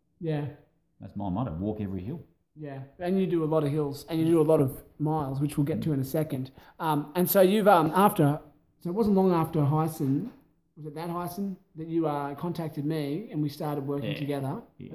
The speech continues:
Speaker 1: eventually?
Speaker 2: Yeah.
Speaker 1: And, um, so the training that you were doing before you met me to, to the training that you're doing since you met me,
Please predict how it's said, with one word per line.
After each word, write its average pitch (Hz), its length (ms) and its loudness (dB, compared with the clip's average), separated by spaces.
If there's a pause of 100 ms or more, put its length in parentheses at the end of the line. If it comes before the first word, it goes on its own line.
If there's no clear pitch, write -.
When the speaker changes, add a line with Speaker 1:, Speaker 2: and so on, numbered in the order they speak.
Speaker 1:
eventually? 143 600 -4
Speaker 2:
Yeah. 95 100 -6 (240)
Speaker 1:
And, 170 160 -2
um, 151 380 2 (380)
so 170 480 2 (1400)
the 175 120 4
training 220 560 2
that 175 120 4
you 180 120 4
were 170 60 4
doing 156 640 4 (160)
before 190 460 6
you 175 120 6
met 147 220 2
me 135 420 -4 (840)
to, 160 200 -8 (120)
to 175 80 -8
the 156 100 -6
training 165 440 -2
that 156 60 -4
you're 151 100 -4
doing 151 480 0 (160)
since 170 400 -4
you 151 60 6
met 139 200 2
me, 127 300 -6